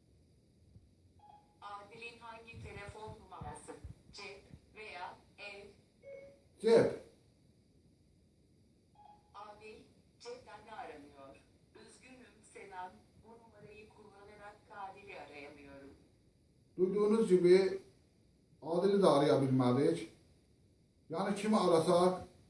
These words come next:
Speaker 2: sonuç aynı. Bu numarayı kullanarak arayamıyorum diyor. Ama burada önemli bir noktayı sizlere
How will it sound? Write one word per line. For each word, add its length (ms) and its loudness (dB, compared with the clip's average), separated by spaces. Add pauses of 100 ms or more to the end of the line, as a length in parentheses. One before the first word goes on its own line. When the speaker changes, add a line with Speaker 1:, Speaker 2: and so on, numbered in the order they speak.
(200)
Speaker 2:
sonuç 340 0
aynı. 640 2 (760)
Bu 100 0
numarayı 400 4
kullanarak 680 4 (380)
arayamıyorum 680 2
diyor. 340 6 (1120)
Ama 280 -2
burada 440 0
önemli 420 4
bir 240 2
noktayı 680 4
sizlere 520 0